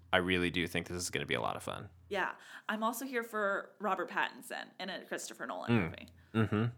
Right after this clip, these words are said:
Speaker 1: Yep.
Speaker 2: Um,
Speaker 1: I
Speaker 2: and it
Speaker 1: think,
Speaker 2: looks
Speaker 1: I,
Speaker 2: like
Speaker 1: I don't know how he hasn't been in one before. He feels like the perfect person to, like, end up in a Christopher Nolan
Speaker 2: Sure.
Speaker 1: movie.
Speaker 2: And from what I've seen from promotional materials, it looks like he and John David Washington are gonna be paired off together throughout.
Speaker 1: Yeah.
Speaker 2: So, like, their,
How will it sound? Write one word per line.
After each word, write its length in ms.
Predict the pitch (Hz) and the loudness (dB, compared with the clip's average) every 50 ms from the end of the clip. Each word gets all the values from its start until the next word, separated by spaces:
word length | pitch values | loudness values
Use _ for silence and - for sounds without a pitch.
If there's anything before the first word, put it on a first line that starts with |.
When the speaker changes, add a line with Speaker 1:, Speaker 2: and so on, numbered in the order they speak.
| - - | 0 4
Speaker 1:
Yep. 240 | 92 98 107 - - - - | 4 4 4 4 -2 -10 -6
Speaker 2:
Um, 80 | 202 196 | -4 -2
Speaker 1:
I 220 | 185 170 143 - - - - - - - | 0 0 -2 -2 -6 -10 -14 -16 0 2
Speaker 2:
and 40 | - | 6
it 40 | |
Speaker 1:
think, 160 | 254 151 147 - | 6 6 6 8
Speaker 2:
looks 100 | - 120 | 10 10
Speaker 1:
I, 80 | 135 | 10
Speaker 2:
like 80 | 147 - | 12 12
Speaker 1:
I 80 | 135 143 | 10 10
don't 140 | 160 170 165 | 10 10 10
know 140 | 165 160 | 10 10
how 220 | 147 120 - 131 127 | 10 12 10 10 10
he 160 | 120 123 113 | 10 8 8
hasn't 280 | 104 117 113 - 101 92 | 8 8 6 6 4 2
been 120 | 117 107 | 4 4
in 100 | 104 87 | 4 4
one 140 | 85 80 80 | 2 0 0
before. 260 | - - - - 73 | -2 -2 0 2 2
He 160 | - 107 127 | 6 6 6
feels 280 | 123 127 - 123 120 123 | 6 6 6 4 6 4
like 120 | 117 101 | 4 2
the 80 | - 98 | 2 0
perfect 480 | - - - 101 95 - 87 85 - | 0 4 4 2 4 2 -2 -6 -4
person 400 | - - 87 82 - - 78 76 | -2 0 2 2 2 0 -2 -4
to, 140 | 80 - 80 | -4 -2 -2
like, 240 | 82 76 73 - - - | 0 0 -2 -4 -6 -6
end 200 | - 80 80 76 | -6 -4 0 0
up 160 | 71 71 - | 0 0 0
in 80 | - 62 | -4 -6
a 40 | |
Christopher 340 | - - 73 - - - - | -4 -6 -6 -6 -6 -6 -4
Nolan 220 | 60 64 78 - - | -2 0 0 0 0
Speaker 2:
Sure. 200 | - - 269 262 | 0 0 0 0
Speaker 1:
movie. 140 | 214 - - - | 0 0 -2 -2
Speaker 2:
And 100 | 226 226 | -4 -2
from 160 | 294 302 294 | -2 -2 -2
what 100 | 302 339 | -2 -2
I've 140 | 392 427 403 | -4 -4 -6
seen 240 | - - 320 311 330 | -6 -6 -6 -6 -6
from 180 | - 277 226 | -6 -6 -6
promotional 480 | 226 - 262 233 254 262 262 262 - 226 | -6 -6 -4 -2 0 0 0 -2 -4 -6
materials, 480 | 214 214 - - 208 185 175 165 165 - | -6 -6 -6 -4 -2 -2 -2 -2 -2 -2
it 100 | - 226 | -4 -2
looks 200 | 226 233 240 240 | -2 -2 -4 -2
like 200 | - 302 269 - - - | -2 -2 -2 -2 -6 -12
he 280 | - - - 254 247 254 | -20 -12 -8 -4 -2 0
and 200 | 247 226 208 180 | 0 0 -2 -2
John 220 | - 208 202 202 | 0 0 0 2
David 200 | 185 190 185 190 160 | 0 -2 -2 0 2
Washington 640 | 147 151 156 151 - 190 196 220 190 170 151 127 - - _ _ | 2 2 2 2 -2 -6 -6 -4 -4 -4 -6 -8 -14 -20 _ _
are 100 | 202 226 | -2 0
gonna 160 | - 196 190 | 0 0 -2
be 360 | 185 190 170 165 139 - - - _ - | -2 -4 -6 -6 -6 -8 -12 -16 _ -10
paired 280 | - 240 208 202 185 | -4 0 0 2 4
off 220 | 170 165 143 - - | 4 4 4 4 0
together 480 | - 196 160 147 131 107 101 80 - - - - | -4 -2 0 0 0 0 -2 -4 -6 -8 -12 -8
throughout. 320 | - 196 175 143 - - - - - | -2 0 0 0 0 -2 -6 -2 2
Speaker 1:
Yeah. 160 | - - - - - - - - - - - | 2 2 2 0 -6 -16 -20 -20 -20 -14 0
Speaker 2:
So, 160 | - 247 233 | 2 4 4
like, 260 | 208 202 202 190 160 | 6 4 2 2 2
their, 340 | 214 220 220 233 226 226 | 4 4 4 4 2 0